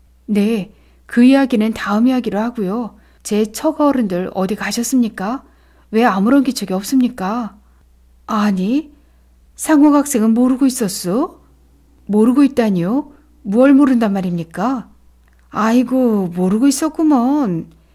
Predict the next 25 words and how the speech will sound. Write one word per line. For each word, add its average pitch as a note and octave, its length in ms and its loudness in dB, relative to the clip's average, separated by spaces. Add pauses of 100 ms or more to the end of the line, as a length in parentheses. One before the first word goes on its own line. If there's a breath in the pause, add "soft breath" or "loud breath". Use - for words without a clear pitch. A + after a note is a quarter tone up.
(300 soft breath)
이 B3 200 2
댁 A#3+ 280 0
집 C#4+ 220 0
팔고 B3+ 240 0
이사 G#3+ 180 -2
간 C4 160 0
게 F3+ 80 -2
언젠데. G#3+ 1200 -2 (540)
이사를 C4+ 480 2
했다고요? G#3+ 760 -2 (640)
언제 A#3+ 300 6
어디로요? A#3+ 840 2 (800)
어디로 A3+ 420 4
갔는지는 C4+ 540 4
알 A#3+ 160 0
수 D4 160 -2
없지만 A#3+ 600 -2 (580 soft breath)
이곳에서 C4 580 2
이사 B3 260 0
간 C#4 80 2
거는 F3+ 320 -2
꽤 B3+ 220 -4
여러 F3 280 -2
날 C4 200 2
됐어. A3 1080 -2